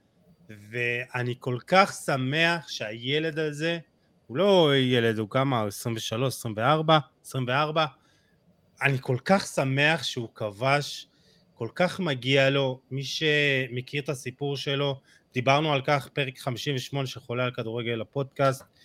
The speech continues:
אה, ראיינו אותו בשנה שעברה, ופשוט יש לו סיפור מדהים. הילד הזה גדל באילת, והוא עשה טיסות כל יום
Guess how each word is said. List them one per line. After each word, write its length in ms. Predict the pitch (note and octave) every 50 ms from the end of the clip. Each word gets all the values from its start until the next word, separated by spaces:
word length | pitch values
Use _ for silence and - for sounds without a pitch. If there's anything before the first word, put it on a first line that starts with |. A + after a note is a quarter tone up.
| - - - - - _ _ _ -
אה, 460 | A2+ A#2 A2+ A2+ A2+ A#2 A2+ A#2 A#2 A2+ A2+ A#2 - _ _ _ _ _ -
ראיינו 460 | A#2 C3 B2 A#2+ A#2+ C3 C#3+ D3 D3+
אותו 540 | D3 C3+ - - D#3 D#3 D#3 D3+ C#3+ - _ - A2+
בשנה 440 | A2 A2+ G#2+ - - B2+ A#2+ B2 B2+
שעברה, 520 | B2+ - C#3+ A#2+ A2 G2 G2 A2 A#2+ B2 C#3 C3+ _ _ _ _ _ _ _ _ _ _ _ _ _ _ _ _ _ -
ופשוט 640 | G2+ G2+ A2+ - - - B2+ - F#3+ F#3+ - -
יש 260 | E3+ D#3+ E3 - - -
לו 180 | F#3+ F#3 E3
סיפור 720 | - - - C3+ B2+ - - D#3 E3 E3+ E3 D#3+ D3 - _ _ _ _ _ _ _ _ _ _ _ _ _ _ _ _ -
מדהים. 480 | D3+ D3+ C#3 C#3 B2+ D#3 C#3+ A#2+ G2+ F2+ - _ _ _ _ _ _ _ _ _ _ _ _ _
הילד 420 | - A2 C3+ D3+ E3+ F3+ F3 D3 E3
הזה 220 | E3 C#3 C#3+ E3+
גדל 360 | D3+ D3 C3+ A#2+ C3+ C#3+ D3
באילת, 580 | D3 C3+ C3+ A#2+ A#2 A#2+ A#2+ B2 C#3 C3+ - - - _ -
והוא 300 | G#2+ G2+ A2+ A#2 A#2 A2+
עשה 420 | A2+ - - - D3 D3 D#3+ D#3+ C3 - -
טיסות 520 | - C3 - - - D3+ D#3 D3+ - - - _ _
כל 260 | - - E3+ F#3 G3
יום 380 | G3 F3 D3 C#3 C3 C3+ D#3 F3